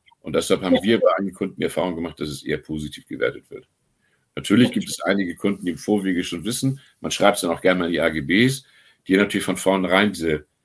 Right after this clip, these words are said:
Speaker 1: diese Rechnung ernst nehmen. Es gibt manchmal das sogenannte Schuldnerlotto.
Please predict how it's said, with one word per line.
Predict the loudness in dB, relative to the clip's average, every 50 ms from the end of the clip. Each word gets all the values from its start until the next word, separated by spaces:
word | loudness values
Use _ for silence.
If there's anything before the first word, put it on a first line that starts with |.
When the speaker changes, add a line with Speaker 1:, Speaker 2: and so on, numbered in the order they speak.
| _ _ _ _
Speaker 1:
diese | -10 -4 0 0
Rechnung | 0 0 0 -2 -4
ernst | -4 -2 -2 -2 -2 -4 -6
nehmen. | -6 -6 -6 -8
Es | -8 -6
gibt | -4 -2 0 2
manchmal | 2 4 4 4
das | 2 2 0 0
sogenannte | 2 2 4 2 2 0 0
Schuldnerlotto. | 2 4 4 4 4 4 4 6 6 6 6 4 0 0 -2 -4